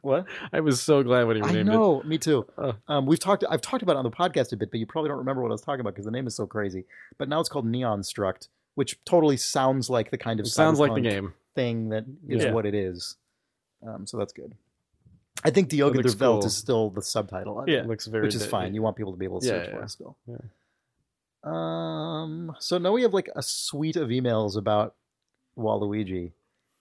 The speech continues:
Speaker 1: that I
Speaker 3: That's
Speaker 1: guess I'll
Speaker 3: fine.
Speaker 1: just start reading. <laughs> I don't know.
Speaker 3: It feels like in honor of the ode to Waluigi last week, I think people were now explaining, because we read that Waluigi poem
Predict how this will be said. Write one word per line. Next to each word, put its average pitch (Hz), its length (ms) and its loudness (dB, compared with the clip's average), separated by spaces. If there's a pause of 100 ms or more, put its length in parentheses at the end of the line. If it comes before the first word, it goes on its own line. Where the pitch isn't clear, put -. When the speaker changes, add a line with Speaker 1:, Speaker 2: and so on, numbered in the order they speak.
(160)
Speaker 1:
that 101 80 -2
I 101 40 2
Speaker 3:
That's 104 120 0
Speaker 1:
guess 113 80 4
I'll 135 120 4
Speaker 3:
fine. 135 60 0
Speaker 1:
just 113 180 -4
start 131 240 -2
reading. 170 360 -4 (220)
<laughs> - 200 -20
I 185 140 4
don't 123 160 0
know. 107 60 2
Speaker 3:
It 196 100 4
feels 285 220 2
like 214 140 4
in 180 180 0
honor 170 340 2
of 147 480 2
the 135 460 4 (100)
ode 156 240 4
to 139 80 -4
Waluigi 131 680 2
last 120 260 0
week, 120 140 0
I 131 40 4
think 147 140 2
people 175 300 4
were 151 100 6
now 156 280 6
explaining, 135 800 2 (760)
because 143 220 0
we 143 80 2
read 139 180 6
that 147 120 4
Waluigi 127 440 4
poem 104 420 0